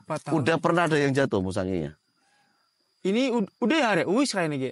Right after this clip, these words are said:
Speaker 1: Tapi ora urung dadi sih.
Speaker 2: Ini buah perdana.
Speaker 1: Buah pertama ini, tak
Speaker 2: Buah
Speaker 1: biarin
Speaker 2: pertama.
Speaker 1: aja, enggak
Speaker 2: Tapi
Speaker 1: arah.
Speaker 2: kalau yang ini menarik ini, yang ini cakep ini. Yang ini cakep. Yang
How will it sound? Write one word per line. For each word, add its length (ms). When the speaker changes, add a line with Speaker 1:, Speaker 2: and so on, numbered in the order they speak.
Speaker 1:
Tapi 160
ora 320
urung 320
dadi 320
sih. 240
Speaker 2:
Ini 160
buah 320
perdana. 240
Speaker 1:
Buah 160
pertama 400
ini, 480
tak 240
Speaker 2:
Buah 80
Speaker 1:
biarin 160
Speaker 2:
pertama. 160
Speaker 1:
aja, 140
enggak 240
Speaker 2:
Tapi 160
Speaker 1:
arah. 160
Speaker 2:
kalau 160
yang 80
ini 160
menarik 400
ini, 320
yang 160
ini 160
cakep 320
ini. 140
Yang 240
ini 80
cakep. 680
Yang 600